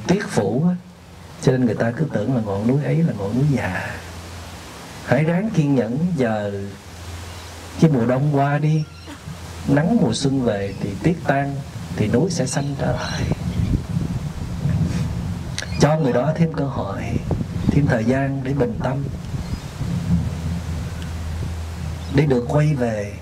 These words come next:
Nếu may mắn người đó có tu luyện, có ai hướng dẫn họ, thay vì tiếp tục truy cứu coi ai đúng ai sai,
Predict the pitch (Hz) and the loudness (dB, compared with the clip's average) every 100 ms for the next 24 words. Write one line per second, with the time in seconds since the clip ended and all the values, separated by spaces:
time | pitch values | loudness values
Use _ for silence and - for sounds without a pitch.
0 | - - - - - - - 135 165 180 | -12 -12 -12 -12 -14 -10 -2 2 4 4
1 | 156 156 156 185 156 113 117 139 160 175 | 4 4 4 2 0 2 2 2 2 2
2 | 165 - 156 151 139 127 101 95 101 80 | 0 0 -2 2 2 4 2 0 -6 -12
3 | - - - - - - 156 151 143 170 | -14 -16 -14 -14 -14 0 4 4 2 2
4 | 175 113 127 127 101 104 104 110 - - | 2 2 0 -2 0 -2 -4 -10 -14 -16
5 | - - - - - - - 165 147 127 | -16 -16 -16 -16 -16 -6 2 4 4 4
6 | 113 123 175 120 113 - 156 156 165 175 | 2 2 2 0 -2 2 4 4 2 0
7 | 214 147 147 147 160 202 156 147 139 151 | 0 0 0 0 0 -2 -2 -2 -2 2
8 | 151 156 | 4 4